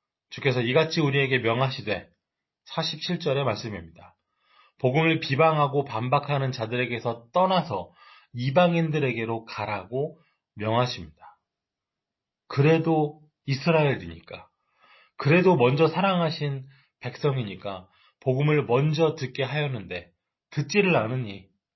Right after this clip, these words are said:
거절하니, 반박하니, 이제 이방인을 향해 그 방향이 돌려집니다. 복음을 거절하는 유대인들을 두고 이방인에게로 향하노라 선언하고, 주님의 명령을 의지하여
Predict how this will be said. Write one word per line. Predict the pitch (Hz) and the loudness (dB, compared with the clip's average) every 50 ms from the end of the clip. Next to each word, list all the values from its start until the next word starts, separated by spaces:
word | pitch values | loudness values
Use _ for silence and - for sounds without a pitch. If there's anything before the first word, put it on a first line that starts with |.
| _ - | _ -10
거절하니, | - - 135 135 180 180 165 151 139 110 98 90 92 - _ _ _ _ _ _ | -2 0 0 2 4 2 2 2 -2 -6 -6 -10 -16 -20 _ _ _ _ _ _
반박하니, | - - 123 123 120 139 127 - - 110 98 90 90 87 _ _ _ _ _ _ _ _ _ - | -12 -10 -8 -4 -2 -4 -4 -4 -8 -14 -14 -14 -18 -20 _ _ _ _ _ _ _ _ _ -14
이제 | 117 110 117 123 113 104 101 - - - - - _ _ - | -10 -4 -4 -2 -2 -4 -6 -12 -20 -20 -20 -20 _ _ -14
이방인을 | 120 117 127 131 143 165 160 160 156 151 147 143 131 | -10 -6 -4 0 2 2 2 2 0 -2 -2 -2 -2
향해 | 123 123 120 123 135 147 151 151 151 _ _ _ _ _ _ | -4 -6 -6 -6 -6 -8 -8 -10 -12 _ _ _ _ _ _
그 | - 123 101 | -8 -8 -8
방향이 | - - 101 117 113 113 104 101 120 151 175 - - - _ _ _ _ | -6 -6 -8 -6 -6 -6 -8 -8 -8 -10 -10 -12 -16 -20 _ _ _ _
돌려집니다. | - 123 120 120 123 113 - 98 82 80 82 _ _ _ _ _ _ _ _ _ _ _ _ _ _ _ _ _ _ _ _ _ | -6 -4 0 0 0 0 -2 -6 -12 -16 -20 _ _ _ _ _ _ _ _ _ _ _ _ _ _ _ _ _ _ _ _ _
복음을 | - - 123 135 165 165 165 165 160 | 0 2 4 6 6 6 6 6 4
거절하는 | - - 135 135 143 170 160 160 151 147 147 143 131 113 107 | 4 2 2 6 6 6 6 6 6 6 4 4 2 2 0
유대인들을 | 117 120 127 127 123 117 117 110 107 98 | 2 2 2 2 2 2 0 0 -2 -4
두고 | - 92 85 90 90 82 _ _ _ _ _ _ _ _ _ _ - | -6 -8 -8 -8 -10 -10 _ _ _ _ _ _ _ _ _ _ -6
이방인에게로 | 117 120 120 160 151 156 151 151 143 135 131 127 127 123 123 123 120 120 120 120 - | -4 2 4 6 6 6 6 4 2 2 2 2 2 2 2 2 0 -2 -4 -8 -8
향하노라 | - 147 143 139 131 127 123 113 110 107 | -4 -2 0 0 0 0 0 0 -2 -2
선언하고, | 104 - 113 120 123 113 101 92 85 - 87 85 _ _ _ _ _ _ _ _ _ _ - | -2 -4 -2 -2 -2 -2 -4 -10 -14 -14 -18 -20 _ _ _ _ _ _ _ _ _ _ -14
주님의 | - - 117 120 117 113 110 107 | -6 -2 -2 0 2 2 0 0
명령을 | 95 104 104 110 110 107 104 107 110 | 0 -2 -2 -2 -2 -2 -2 -4 -4
의지하여 | 110 113 110 107 107 113 104 101 95 95 104 120 143 151 - - | -2 -4 -4 -2 -2 -4 -4 -4 -4 -2 0 0 0 -2 -2 -10